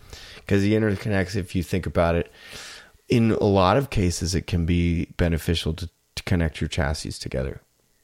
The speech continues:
If you think about, like, what are the situations where it wouldn't? Wherever your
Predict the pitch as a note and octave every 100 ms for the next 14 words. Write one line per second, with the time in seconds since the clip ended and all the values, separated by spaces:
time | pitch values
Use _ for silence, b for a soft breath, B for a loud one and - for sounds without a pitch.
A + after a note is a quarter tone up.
0 | _ _ _ _ b b b b b G#2
1 | G2+ F2+ B2+ C#3 A2+ F#2+ - E2+ F2+ -
2 | _ _ _ _ _ - G#2 G2+ F#2+ F2+
3 | - F2+ - F2 F2 - F2 F2 F2 F2
4 | F#2 G2 F#2+ - - _ _ _ _ _
5 | _ _ _ _ _ _ _ _ _ _
6 | _ - - G#2 A2 A#2 A#2+ A#2 A2+ G#2+